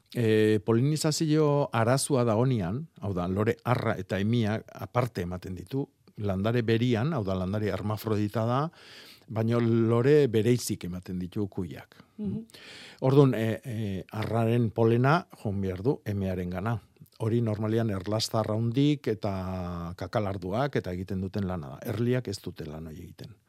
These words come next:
Speaker 1: Orduan, eh, hegoaldian arabera eta bar, ba, polinizazioan arazoak egon daitezke. Orduan, jendeak egiten du eskuz polinizatu.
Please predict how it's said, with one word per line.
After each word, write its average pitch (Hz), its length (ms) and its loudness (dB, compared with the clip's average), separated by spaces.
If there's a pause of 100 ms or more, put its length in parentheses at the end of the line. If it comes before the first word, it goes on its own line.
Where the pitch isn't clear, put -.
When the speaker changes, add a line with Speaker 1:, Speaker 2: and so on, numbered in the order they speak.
(760)
Speaker 1:
Orduan, 143 360 8 (320)
eh, 123 800 6
hegoaldian 139 580 6
arabera 139 420 6
eta 139 180 4
bar, 147 140 4
ba, 123 140 4
polinizazioan 117 880 0
arazoak 113 540 -2
egon 104 240 -2
daitezke. 87 480 -8
Orduan, 101 200 -6
jendeak 110 340 -2
egiten 107 280 -2
du 131 140 -4
eskuz - 400 -6
polinizatu. 85 680 -10